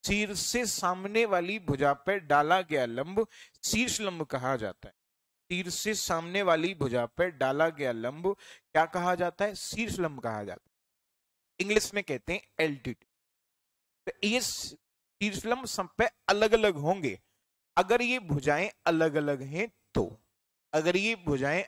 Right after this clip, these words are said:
अलग-अलग हैं तो, अगर ये भुजाएं बराबर हैं तो ये तीनों शीर्ष लंब बराबर हो जाएंगे। इसीलिए हमने समबाहु त्रिभुज में शीर्ष लंब का कोई नाम तक नहीं सुना,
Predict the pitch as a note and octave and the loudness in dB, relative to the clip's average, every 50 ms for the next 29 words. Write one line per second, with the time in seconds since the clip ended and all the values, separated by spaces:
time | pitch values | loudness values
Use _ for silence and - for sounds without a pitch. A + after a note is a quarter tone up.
0 | - - D#3 D3 C#3 C3+ B2 C3 B2+ B2 A#2+ A#2 A#2 B2+ D3 F#3+ A3 - _ _ | -4 -2 0 0 0 0 -2 -2 -4 -4 -4 -6 -8 -8 -8 -8 -8 -10 _ _
1 | _ - C#3+ A#2 G#2+ - - _ - - _ _ _ _ - F3+ E3+ G#3 G#3+ A3+ | _ -2 -2 -2 -2 -6 -10 _ -20 -20 _ _ _ _ 2 4 6 6 6 4
2 | A#3 A#3 B3 B3 G#3 E3+ D3 C#3+ C3+ C3+ E3+ E3 E3+ G#3 A3+ G#3+ A#3 A#3+ A#3 A#3+ | 4 2 0 -2 -2 -2 -2 -2 0 0 0 0 2 2 4 4 6 6 6 6
3 | A#3+ A#3 B3+ B3+ B3+ C4 C#4 - _ _ - - _ - G3 G#3 G#3+ A3+ - _ | 6 4 4 4 4 2 -2 -4 _ _ -20 -12 _ 4 4 4 4 2 -4 _
4 | _ - - B3+ B3+ B3+ B3+ C4 B3+ B3 - - G#3 F#3+ E3+ - G#3 A3+ A#3 A#3 | _ -2 0 2 2 2 2 0 0 0 -2 -2 -4 -4 -4 -2 -2 -2 -2 0
5 | G3+ F3 D3 C#3 C3+ C3 C3 D3+ D#3+ D3 C#3 C#3 C#3+ C#3+ D#3+ F3+ G#3 - - F3+ | 0 2 2 4 2 2 2 0 0 2 2 0 0 0 -2 -4 -4 -4 -4 -4
6 | - G#3 G3+ G3+ A3+ A3+ G#3+ F#3+ G3 A3+ A#3 - - G3 E3+ D#3+ D#3+ D#3+ D#3 E3 | -4 -2 -2 0 0 0 -2 -2 -2 -4 -4 -2 -4 -6 -4 -2 -2 2 4 4
7 | F#3 G3+ F#3+ - E3+ C#3+ C#3 C#3 C3 A#2+ B2+ C3 D3+ F#3+ - - - - - - | 4 4 2 0 -2 -2 -2 -2 -4 -6 -6 -2 -2 -2 -2 -2 -8 -18 -20 -20
8 | - - _ - A#3 C4 C4 - G#3+ F#3+ E3+ D#3+ D#3+ D#3+ F#3 G3 - - A#3 A3+ | -20 -10 _ -2 0 2 0 0 0 -2 -2 -2 -2 0 0 0 0 0 -2 -2
9 | G3 F3 F3 F3+ F#3 F#3 F3 A3 - F3+ E3+ D3 C3 B2 - - - | 0 0 0 0 0 0 -2 -2 -2 -2 -4 -10 -10 -10 -12 -16 -20